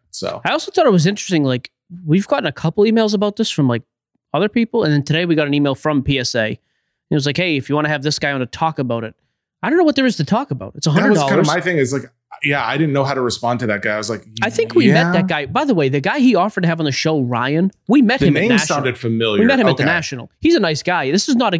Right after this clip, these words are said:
Speaker 2: nothing against Ryan. But first of all, I don't think it's all that newsworthy. It's a hundred bucks a card. It's gonna be months. I, I, I'm still not using that for the majority of cards. The other thing is,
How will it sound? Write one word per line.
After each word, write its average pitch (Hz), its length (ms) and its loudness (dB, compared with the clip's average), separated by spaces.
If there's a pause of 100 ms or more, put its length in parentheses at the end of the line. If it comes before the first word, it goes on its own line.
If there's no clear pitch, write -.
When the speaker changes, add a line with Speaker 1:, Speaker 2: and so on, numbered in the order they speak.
Speaker 2:
nothing 202 280 0
against 147 280 -2
Ryan. 131 480 -2 (540)
But 151 120 -2
first 240 280 0
of 139 100 0
all, 127 100 2
I 135 80 0
don't 160 120 -2
think 143 140 -2
it's 131 80 -6
all 143 120 0
that 131 100 -2
newsworthy. 117 540 -2
It's - 100 -6
a 156 40 0
hundred 202 200 0
bucks 208 160 -2
a 185 60 -4
card. 165 320 -4
It's 147 120 -4
gonna 156 140 0
be 143 100 -2
months. 131 460 -4
I, 147 160 -4
I, 165 100 -4 (760)
I'm 160 100 -2
still 214 220 -2
not 160 140 0
using 156 200 0
that 147 100 -2
for 143 80 -4
the 139 60 2
majority 131 360 0
of 110 80 -6
cards. 110 300 -4 (260)
The 160 100 2
other 285 180 2
thing 143 240 -2
is, 117 260 -4